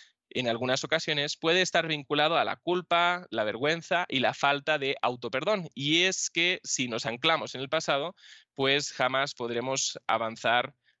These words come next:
hacia el futuro. Así que tan importante como perdonar a los demás es perdonarnos después a nosotros mismos, porque a lo mejor incluso hemos conseguido el perdón de los otros, pero no nos hemos concedido a, a nosotros ese perdón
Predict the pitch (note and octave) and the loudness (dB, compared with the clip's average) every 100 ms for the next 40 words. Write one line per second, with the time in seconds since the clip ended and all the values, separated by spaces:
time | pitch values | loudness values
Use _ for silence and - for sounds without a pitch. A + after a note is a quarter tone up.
0 | - A#2 A2+ G#2 G#2 C#2 E2 - A2+ A#2+ | -4 -2 -2 -4 -6 -2 -2 -2 -4 0
1 | D#3 E3+ D#3 C#3+ C3 A2+ A2 G2 A#2 G#2+ | 0 0 -2 -2 -2 -4 -6 -4 -4 0
2 | A#2 A2+ B2 C3 A2 G#2+ A2+ D3+ G#3+ A#3 | 0 0 2 2 0 -2 -2 2 0 -2
3 | - - - _ _ - C3 D3 - A#2+ | -12 -20 -20 _ _ -2 0 0 0 -2
4 | C3 C3 C#3 D#3 C3 B2 - C#3 - - | 0 0 0 0 -2 -4 0 0 0 -4
5 | A#2 - A#2 A#2+ A#2 G#2+ G2+ - - - | -2 -2 -2 -2 -2 -4 -6 -4 -6 -6
6 | - - - A#2+ B2 A2+ A#2+ B2 D3 D#3+ | -12 -12 -2 -2 2 2 2 0 0 0
7 | D3 C#3+ D3+ D3 C3 B2 C3 A#2+ A#2+ A#2+ | -2 0 -2 -2 -2 -2 0 2 0 0
8 | A#2+ B2 A#2 A#2+ C3 F#3+ A2+ - - - | 0 2 2 2 2 0 -2 -6 -6 -2
9 | A2+ A2 G#2+ - - _ - B2 A#2+ B2+ | 2 2 0 -8 -20 _ -2 2 6 6
10 | A#2+ B2 A#2+ A#2+ A#2+ A#2+ A2 B2+ A2+ A#2 | 4 2 0 0 0 0 0 0 4 4
11 | A#2 - - - - - A2+ G#2 F#2+ F#2+ | 2 -4 -18 -20 -14 0 4 6 6 6
12 | F2 - - A2 G#2 G2+ - A2 A#2 A#2+ | 4 2 2 0 0 -4 -4 -2 0 0
13 | A2+ - A2+ - F#2+ - - | 0 0 0 0 -2 -4 -6